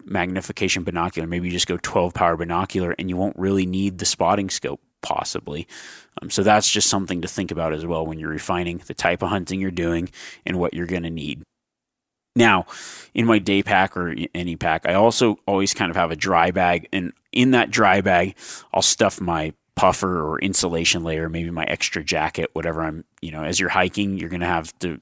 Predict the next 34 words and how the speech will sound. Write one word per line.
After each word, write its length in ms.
have 220
room 200
for 120
your 100
clothes 400
'cause 180
you're 160
gonna 200
hike 240
with 120
your 80
jacket 440
off. 240
So 100
you're 60
gonna 120
stop 540
and 180
maybe 200
need 300
some 180
extra 300
insulation. 720
I 180
like 220
to 100
keep 260
stuff 300
in 60
that 180
dry 320
bag 320
because 280
then 300